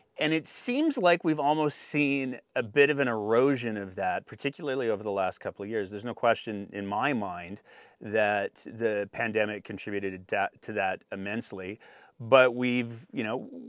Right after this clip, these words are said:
we're one of, I think, two provinces that recently had borderline insurrections, double pun intended, by the way. Um, <laughs> um,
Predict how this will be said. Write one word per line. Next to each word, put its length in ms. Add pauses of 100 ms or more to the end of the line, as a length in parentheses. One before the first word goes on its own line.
(140)
we're 260
one 240
of, 380
I 120
think, 260
two 220
provinces 680
that 140
recently 520
had 340 (500)
borderline 800
insurrections, 1080 (400)
double 260
pun 180
intended, 480
by 160
the 120
way. 260 (320)
Um, 960 (560)
<laughs> 60 (2750)
um, 880